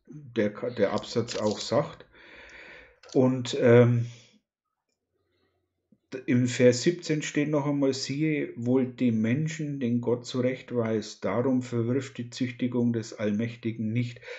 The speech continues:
Also das heißt, hier war ja schon im Staub mit Buskeln und hin und her, ganze, ähm, mit, mit Asche und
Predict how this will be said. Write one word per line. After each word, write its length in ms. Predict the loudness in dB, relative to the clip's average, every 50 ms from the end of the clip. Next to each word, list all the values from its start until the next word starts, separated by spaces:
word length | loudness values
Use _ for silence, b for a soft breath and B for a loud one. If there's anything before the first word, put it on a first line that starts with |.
| B B B
Also 220 | -4 0 2 2 2
das 280 | 2 0 -4 -4 -6
heißt, 500 | -4 0 2 2 2 2 -2 -8 -12 B B B B B B -10
hier 340 | -4 0 2 2 2 2
war 160 | 2 2 4 4
ja 160 | 4 4 4
schon 200 | 2 0 -2 -2
im 120 | -2 -2 -4
Staub 460 | -4 -2 0 2 4 4 2 2 2
mit 200 | 0 -2 -2 -2
Buskeln 500 | -4 -6 -6 -6 -6 -4 -2 -2 0 0 0
und 220 | 0 0 0 0
hin 240 | 2 0 0 0 2
und 100 | 0 0
her, 280 | 0 0 0 0 0
ganze, 380 | 0 0 -2 -2 -2 -2 -2 0
ähm, 800 | 0 0 0 -2 -4 -4 -2 0 0 0 -2 -4 -6 -8 -12 -14 -10
mit, 340 | -6 -4 -2 -2 -2 -2 -4
mit 200 | -4 -4 -4 0
Asche 500 | 2 2 2 2 0 0 0 0 0 -2
und 320 | -2 -2 -2 -2 -4 -6